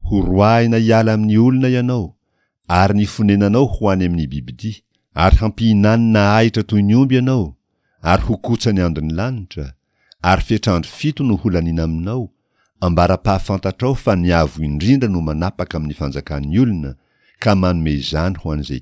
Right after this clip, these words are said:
tiany. Ary ny nasainy namelana ny fotony, ny fanjakanao mbola hampodiana ho anao tokoa,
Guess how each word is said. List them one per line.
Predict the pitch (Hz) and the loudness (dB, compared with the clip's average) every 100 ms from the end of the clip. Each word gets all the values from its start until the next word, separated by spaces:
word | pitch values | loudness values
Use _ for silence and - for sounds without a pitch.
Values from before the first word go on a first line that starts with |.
| _ | _
tiany. | - 73 62 _ _ _ _ _ _ _ _ _ - | -12 -12 -12 _ _ _ _ _ _ _ _ _ 0
Ary | 92 98 113 | 2 4 2
ny | 113 | 2
nasainy | - 113 110 | 2 2 2
namelana | 107 107 104 107 107 | 2 2 2 2 0
ny | 104 | -2
fotony, | - 147 - 82 73 65 _ _ _ _ _ _ - | -6 -10 -6 -6 -6 -8 _ _ _ _ _ _ -6
ny | 82 90 | -2 0
fanjakanao | 92 85 80 - 92 95 113 147 | 0 0 0 0 0 4 4 4
mbola | 110 90 | 2 0
hampodiana | 80 107 - 71 - 78 92 78 | 0 -2 -4 -8 -8 -2 -2 0
ho | 85 | -2
anao | 78 76 | -4 -4
tokoa, | - - 143 | -6 -4 -6